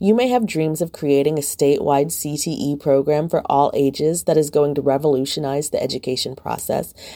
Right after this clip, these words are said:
and lead to students consistently getting better jobs. That dream starts with a small step, though, and you are going to need lots of support just to manage that small program.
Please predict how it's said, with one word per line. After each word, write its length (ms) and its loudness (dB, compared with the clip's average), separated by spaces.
and 200 4
lead 220 4
to 60 0
students 420 -4
consistently 760 -4
getting 260 -6
better 220 -4
jobs. 580 -12
That 220 4
dream 320 0
starts 360 -2
with 120 -4
a 40 -4
small 300 -2
step, 400 -6
though, 300 -8
and 100 4
you 80 6
are 60 2
going 260 2
to 100 -6
need 140 -4
lots 300 -2
of 80 -6
support 480 -2
just 240 0
to 80 -4
manage 500 0
that 180 -6
small 380 0
program. 640 -6